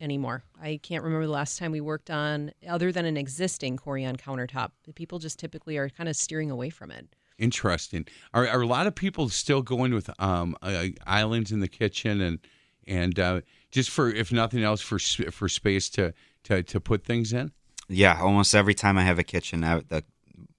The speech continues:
Speaker 3: one of the questions that come out of the customer's mouth is, "Well, do I have enough room for a kitchen
Speaker 2: For
Speaker 3: or
Speaker 2: an
Speaker 3: a, a
Speaker 2: island.
Speaker 3: kitchen island?" So it's, uh, "Well, hold on, let me measure. And do you know that you have to have this amount of space for code and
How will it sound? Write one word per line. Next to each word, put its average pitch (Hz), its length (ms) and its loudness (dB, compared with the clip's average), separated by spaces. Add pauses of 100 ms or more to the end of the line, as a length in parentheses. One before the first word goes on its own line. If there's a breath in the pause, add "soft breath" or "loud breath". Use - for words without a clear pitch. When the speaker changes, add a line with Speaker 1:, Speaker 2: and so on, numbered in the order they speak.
(180)
Speaker 3:
one 98 180 6
of 101 60 8
the 98 60 6
questions 95 340 4
that 82 140 0
come 87 180 0
out 80 160 4
of 80 60 4
the 76 180 0 (220)
customer's 82 420 -4
mouth 82 240 2
is, 71 120 -8 (320 soft breath)
"Well, - 60 -16
do 90 120 0
I 90 100 8
have 85 80 6
enough 82 240 2
room 80 100 -2
for 71 160 -10
a 69 40 -4
kitchen - 500 -10 (180)
Speaker 2:
For - 160 4
Speaker 3:
or 92 40 10
Speaker 2:
an 87 40 10
Speaker 3:
a, - 40 10
a 80 160 6
Speaker 2:
island. 82 140 2
Speaker 3:
kitchen 90 220 0
island?" 78 320 2
So 85 240 4
it's, 78 220 0
uh, 78 240 8 (480 soft breath)
"Well, 92 240 0
hold 87 240 -6
on, 82 160 -8
let 82 100 -4
me 87 140 -2
measure. 87 420 -2
And 78 380 -4
do 85 100 -8
you 85 80 -2
know 85 220 2
that 85 180 -2
you 85 60 -6
have 87 200 -8
to 85 80 -14
have 85 220 -10
this 90 220 -4
amount 82 240 -2
of 80 60 -8
space 80 360 -6
for 80 160 -14
code 87 480 2
and 78 240 0